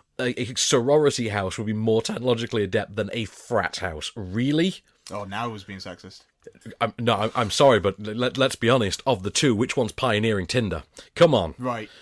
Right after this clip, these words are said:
Speaker 1: Yeah,
Speaker 2: Okay.
Speaker 1: yeah. Come
Speaker 2: <laughs> Yeah.
Speaker 1: on. Let, let's, let's be honest
Speaker 2: Wouldn't,
Speaker 1: there.
Speaker 2: wouldn't know. Never been on Tinder. Never had to.
Speaker 1: Uh, uh, well, you've clearly never had a, a good, fun, drunk night out with friends. Anyway. <laughs> Anyway,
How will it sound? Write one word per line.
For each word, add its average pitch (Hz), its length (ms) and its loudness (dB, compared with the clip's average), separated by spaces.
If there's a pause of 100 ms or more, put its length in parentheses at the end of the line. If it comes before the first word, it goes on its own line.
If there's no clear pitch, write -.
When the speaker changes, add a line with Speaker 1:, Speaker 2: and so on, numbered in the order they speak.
(160)
Speaker 1:
Yeah, 123 180 -2
Speaker 2:
Okay. 110 320 0 (100)
Speaker 1:
yeah. 127 240 -2
Come 180 260 4
Speaker 2:
<laughs> - 20 4
Yeah. 160 80 6
Speaker 1:
on. 90 260 4
Let, 139 180 -2
let's, 156 240 0
let's 143 200 0
be 143 140 2
honest 104 260 4
Speaker 2:
Wouldn't, 165 160 2
Speaker 1:
there. 85 80 0
Speaker 2:
wouldn't 156 140 -6
know. 165 160 -2
Never 139 260 -4
been 139 140 -8
on 120 120 -12
Tinder. 101 320 -12
Never 131 180 -10
had 107 140 -12
to. 123 440 -4
Speaker 1:
Uh, 156 40 -2
uh, - 20 -4
well, 147 500 6
you've 123 220 -2
clearly 147 280 0
never 131 200 2
had 120 140 0
a, 104 160 0
a 107 80 -4
good, 107 220 -4
fun, 113 260 -2
drunk 98 220 -6
night 101 180 -6
out 98 120 -6
with - 100 -16
friends. 98 260 -4 (320)
Anyway. - 480 0 (300)
<laughs> 147 1040 0 (720)
Anyway, - 920 2